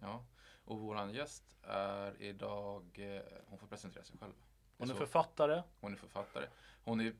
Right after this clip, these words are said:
Speaker 1: prisbelönt, ehm,
Speaker 2: Pedagog.
Speaker 1: T V, pedagog och T V-personlighet.
Speaker 2: T V-personlighet,
Speaker 1: <laughs>
Speaker 2: precis så. <laughs> Exakt så. Exakt så. Eh, och idag har vi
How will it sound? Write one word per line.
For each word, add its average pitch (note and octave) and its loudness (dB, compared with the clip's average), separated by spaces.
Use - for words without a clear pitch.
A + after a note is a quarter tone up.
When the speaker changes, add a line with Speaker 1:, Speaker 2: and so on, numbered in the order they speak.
Speaker 1:
prisbelönt, A2+ 0
ehm, G2+ 2
Speaker 2:
Pedagog. C3+ 10
Speaker 1:
T F#2+ -8
V, - -18
pedagog A2+ 2
och - -4
T A#2 2
V-personlighet. G#2 -4
Speaker 2:
T C#3+ 6
V-personlighet, C3 6
Speaker 1:
<laughs> B3+ 0
Speaker 2:
precis D#3 8
så. G#2+ 6
<laughs> - -4
Exakt E3+ 12
så. - -4
Exakt F#3+ 8
så. A#2+ 2
Eh, C#3+ 6
och E3 6
idag D#3+ 12
har C#3+ 12
vi C3 6